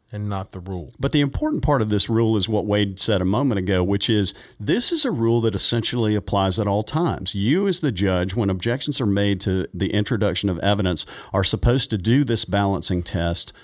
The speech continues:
Speaker 2: all the way through the trial.
Speaker 1: Now, I have a case involving the next issue that Tane and I d-,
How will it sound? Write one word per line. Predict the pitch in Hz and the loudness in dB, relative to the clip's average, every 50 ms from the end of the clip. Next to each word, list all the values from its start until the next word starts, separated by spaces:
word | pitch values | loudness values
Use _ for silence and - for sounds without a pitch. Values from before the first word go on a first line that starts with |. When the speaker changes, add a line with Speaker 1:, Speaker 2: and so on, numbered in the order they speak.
| - _ _ _ _ _ _ | -20 _ _ _ _ _ _
Speaker 2:
all | - 95 104 117 120 | 0 2 2 4 4
the | 117 127 | 2 2
way | 117 110 110 110 107 | 2 2 2 2 2
through | - - 113 110 110 107 | 0 -2 0 0 0 2
the | 90 104 | 0 0
trial. | 90 - - - 95 - - - - - - _ _ _ _ _ _ _ _ _ _ _ _ _ _ _ _ _ _ _ _ _ _ _ _ _ | -2 -4 -4 -6 -6 -6 -6 -10 -12 -16 -20 _ _ _ _ _ _ _ _ _ _ _ _ _ _ _ _ _ _ _ _ _ _ _ _ _
Speaker 1:
Now, | 127 123 127 120 117 113 | 0 2 4 4 2 2
I | - - 143 170 | 0 0 0 0
have | 170 165 175 160 151 147 135 120 123 | 2 2 2 2 4 2 2 2 2
a | 117 113 113 110 104 104 101 - - - | 2 2 2 2 0 -2 -4 -8 -14 -18
case | - - 170 151 139 123 - - | -6 -2 0 0 0 0 -2 -4
involving | 120 110 110 113 117 117 113 113 117 104 | -6 -4 -2 0 0 2 2 0 0 -2
the | 104 104 101 | -2 -4 -2
next | 104 117 117 113 113 - - | 0 0 0 0 -2 -2 -2
issue | 123 113 - - 117 107 | -2 -2 0 0 -2 0
that | 101 107 104 - | 0 -2 -2 -2
Tane | - 135 123 117 | -2 -2 0 0
and | 110 107 | 0 0
I | 110 107 107 104 | 0 0 0 -2
d-, | 101 98 104 | -4 -6 -10